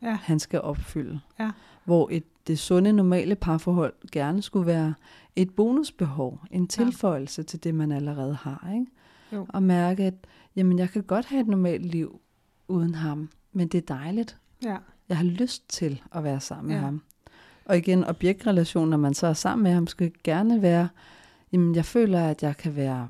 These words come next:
Speaker 2: mig selv. Altså, jeg kan være
Speaker 1: Ja.
Speaker 2: afslappet.
Speaker 1: Ja.
Speaker 2: Jeg kan slå en prut, og det
Speaker 1: Ja.
Speaker 2: er okay.
Speaker 1: Ja.
Speaker 2: Jeg behøver ikke være bange. Og jeg er heller ikke mega høj og en helt anden, end jeg plejer at være.
Speaker 1: Nej, jeg er ikke hyped.
Speaker 2: Jeg er ikke hyped.
Speaker 1: Nej.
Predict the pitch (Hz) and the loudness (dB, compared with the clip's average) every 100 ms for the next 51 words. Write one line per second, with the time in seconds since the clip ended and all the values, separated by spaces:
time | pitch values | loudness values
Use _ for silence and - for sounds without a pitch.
0 | - - 107 - 190 311 - 180 160 151 | -12 -16 -12 -6 -4 -4 -8 -20 -14 -4
1 | 160 151 170 156 139 160 254 - 196 170 | -2 -2 -4 -4 -2 -2 -2 0 0 2
2 | 165 175 - _ - 226 226 - 165 156 | 0 -2 -4 _ -10 -10 -6 -4 0 -2
3 | - 165 147 139 - 269 - _ 196 175 | -2 -2 -2 -4 -2 -2 -2 _ -2 2
4 | 156 151 160 - 180 247 - - 226 208 | 4 4 2 0 0 0 -4 -12 -10 -10
5 | - _ _ _ 170 175 170 151 143 147 | -12 _ _ _ -4 -2 0 0 -2 -4
6 | 127 143 156 220 320 - _ - 180 170 | -2 -2 0 0 0 -6 _ -4 0 2
7 | 139 151 208 247 202 214 196 170 - _ | 0 -2 -4 -2 0 2 0 -2 -8 _
8 | _ - 147 180 240 311 - 156 - 170 | _ -8 0 2 2 0 0 -2 0 -2
9 | - 156 156 139 - - - 143 160 165 | -2 -4 -4 -4 -8 -8 -6 -4 -4 -4
10 | 156 135 - 135 165 220 175 143 131 139 | -6 -8 -8 -10 -6 -6 -6 -8 -10 -10
11 | 156 202 214 247 277 - 214 226 269 247 | -10 -10 -10 -10 -12 -16 -12 -12 -10 -8
12 | 185 - - 208 - 175 165 175 185 226 | -10 -10 -10 -8 -6 -6 -4 -4 -6 -6